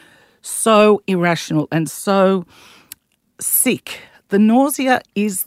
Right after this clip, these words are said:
the worst nausea. It's like gastro and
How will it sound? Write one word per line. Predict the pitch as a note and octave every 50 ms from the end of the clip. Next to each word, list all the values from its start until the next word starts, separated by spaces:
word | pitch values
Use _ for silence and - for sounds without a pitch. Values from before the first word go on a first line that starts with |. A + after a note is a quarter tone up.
| _
the | - F#3 E3+ E3 F3+ G#3+
worst | G#3 F#3 F3+ F3+ F3+ G3 G#3+ A#3+ C4 - - - - -
nausea. | F#3+ G3 F#3+ F3+ F3 D#3 - C#3+ C#3 - - _ _
It's | - G#3 - - -
like | G3+ F#3 F#3 F3+ - - - - - _ _ _ _ _ _ _ _ _ _
gastro | - A3+ B3+ - - - - C4 C4 C4 C#4 D4 C#4 C#4+ - _ _
and | F#3 F#3+ G3 F#3+ F#3+ F#3+ F3+ E3 - - -